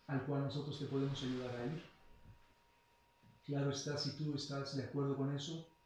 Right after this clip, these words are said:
pero también por otro lado te pones a cuentas con todas estas personas que por tanto tiempo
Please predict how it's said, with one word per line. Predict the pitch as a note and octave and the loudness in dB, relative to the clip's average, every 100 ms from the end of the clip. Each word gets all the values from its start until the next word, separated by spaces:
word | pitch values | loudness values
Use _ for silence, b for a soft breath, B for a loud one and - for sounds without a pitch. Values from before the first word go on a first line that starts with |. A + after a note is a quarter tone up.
| - _ | -20 _
pero | D3 C#3 | -4 0
también | C#3+ C#3+ D#3+ | 2 4 4
por | D3+ D3+ | 2 0
otro | D3 C#3 | 0 0
lado | C#3+ D3 D3+ - - _ _ | 2 2 0 -2 -12 _ _
te | C3+ | -6
pones | - D3+ C3+ | 0 0 0
a | C3 | -2
cuentas | C#3 C3+ C3 - | 0 0 -2 -4
con | C#3 | -4
todas | E3+ F3+ - | -2 -4 -6
estas | D#3 | -8
personas | - C#3 - C#3 A#2+ | -6 -6 -4 -4 -4
que | C3 | -4
por | A#2+ C3 | -4 -2
tanto | D3 C#3 C#3 | -2 -2 -2
tiempo | C#3+ C#3 D#3 - | -2 -2 -4 -6